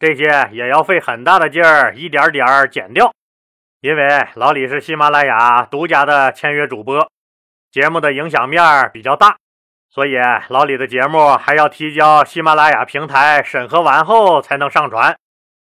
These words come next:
老李那实在没有这么多精力去干这些繁杂的事儿，所以这些事儿全都是老李委托小助手帮忙操作。那孩子也要吃饭，您想想，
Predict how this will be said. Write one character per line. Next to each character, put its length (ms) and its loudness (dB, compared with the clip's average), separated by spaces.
老 180 2
李 100 -6
那 100 -6
实 260 -4
在 200 2
没 100 -4
有 140 -2
这 140 -2
么 100 -6
多 160 0
精 240 -8
力 340 -2
去 160 -12
干 220 0
这 100 -6
些 360 0
繁 200 -4
杂 100 -4
的 120 -4
事 80 0
儿， 100 2
所 180 -2
以 100 -2
这 120 0
些 160 2
事 120 0
儿 280 4
全 220 -4
都 140 -4
是 80 -2
老 460 2
李 120 -6
委 180 -4
托 160 -2
小 220 -4
助 180 0
手 400 -2
帮 140 2
忙 160 -4
操 160 -4
作。 220 -2
那 180 0
孩 220 0
子 80 -2
也 260 -10
要 140 2
吃 180 0
饭， 200 2
您 160 -8
想 180 -2
想， 120 -6